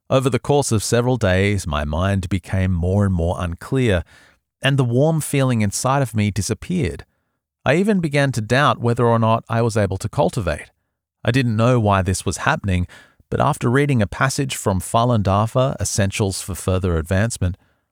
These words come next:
I found my answer. Master Lee said in the article, Non-Emission in Buddha Nature, quote, "I also want to tell you that your nature in the past was actually based on egotism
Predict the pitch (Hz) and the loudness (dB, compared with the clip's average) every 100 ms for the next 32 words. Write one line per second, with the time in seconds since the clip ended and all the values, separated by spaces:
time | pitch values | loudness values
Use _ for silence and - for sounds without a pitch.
0 | - 120 - 131 127 117 113 147 - - | -2 0 2 2 2 2 2 -2 -4 -12
1 | _ _ _ _ _ _ _ _ - 196 | _ _ _ _ _ _ _ _ 0 0
2 | - 165 143 135 - 131 127 127 107 92 | 2 2 4 2 2 0 0 0 0 2
3 | 95 104 - 92 85 - - 110 113 120 | 2 0 0 -2 -2 -6 0 4 4 2
4 | - 98 104 - 107 87 - 95 82 104 | -2 -2 0 -2 -2 -2 -4 -4 -2 0
5 | 98 80 101 123 - 69 - _ _ - | 0 0 0 0 -4 -8 -12 _ _ -4
6 | 180 175 160 - _ _ _ _ 117 135 | 2 2 0 -8 _ _ _ _ 2 4
7 | 190 - 139 110 92 - 85 71 71 69 | 2 2 0 0 -2 -4 -4 -4 -4 -8
8 | - 92 104 113 110 117 113 113 107 113 | -8 -2 0 2 2 2 2 0 0 0
9 | 104 95 - 156 123 98 - - - 131 | 0 -2 -2 2 2 2 -2 -12 -2 0
10 | 120 113 - - 107 92 87 82 - 82 | 2 0 -2 0 0 2 0 0 0 0
11 | - 135 135 104 - 90 95 90 | 0 -2 0 0 0 0 2 0